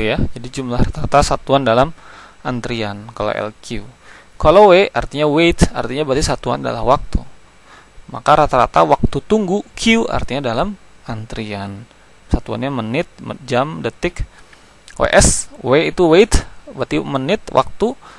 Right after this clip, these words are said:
S itu dalam sistem, berarti rata-rata waktu tunggu dalam sistem. Apa beda sistem dan antrian?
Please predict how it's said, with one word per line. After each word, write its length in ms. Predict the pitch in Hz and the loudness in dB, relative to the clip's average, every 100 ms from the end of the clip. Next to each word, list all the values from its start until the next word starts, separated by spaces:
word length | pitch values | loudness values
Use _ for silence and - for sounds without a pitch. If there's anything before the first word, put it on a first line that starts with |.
| - - - | -20 -8 0
S 320 | 175 - - | 2 0 -2
itu 160 | 180 | -6
dalam 240 | 156 131 139 | 0 0 2
sistem, 320 | 165 - 131 | 0 2 -2
berarti 160 | 120 160 | -2 -2
rata-rata 320 | 151 139 139 165 | 0 0 0 0
waktu 160 | 156 - | -2 -6
tunggu 240 | 135 147 | -4 0
dalam 160 | 123 107 - | 0 -2 0
sistem. 400 | 113 - 104 113 | 2 2 -2 -8
Apa 160 | - | 0
beda 320 | 226 220 185 - | 6 8 8 6
sistem 320 | 160 - 151 | 4 2 0
dan 160 | 120 | -2
antrian? 400 | 123 117 117 107 | -2 -4 -4 -6